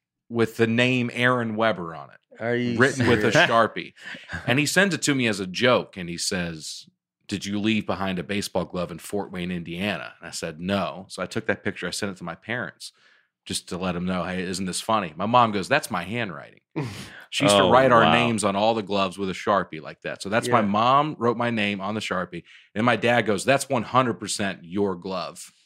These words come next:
Speaker 2: No way.
Speaker 1: So we
Speaker 3: Oh,
Speaker 1: don't know
Speaker 3: that's good.
Speaker 1: what
Speaker 2: Crazy.
Speaker 1: happened, but my childhood baseball glove ended up in an antique store in Fort Wayne, Indiana,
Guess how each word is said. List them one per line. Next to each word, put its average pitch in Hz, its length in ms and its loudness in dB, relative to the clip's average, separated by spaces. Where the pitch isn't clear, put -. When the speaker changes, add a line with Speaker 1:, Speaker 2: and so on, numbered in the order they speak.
Speaker 2:
No 135 460 2
way. 113 400 -2
Speaker 1:
So 98 160 0
we 131 80 8
Speaker 3:
Oh, 175 40 8
Speaker 1:
don't 170 160 4
know 139 120 8
Speaker 3:
that's 120 120 4
good. 98 100 4
Speaker 1:
what 160 180 8
Speaker 2:
Crazy. 156 120 4
Speaker 1:
happened, 131 600 2
but 110 220 2
my 131 220 6
childhood 156 680 4
baseball 127 420 4
glove 87 420 -4
ended 113 300 0
up 107 300 0
in 107 140 0
an 95 120 -2
antique 127 480 -2
store 101 260 -4
in 87 60 -6
Fort - 400 -4
Wayne, 113 280 -2
Indiana, 92 600 -6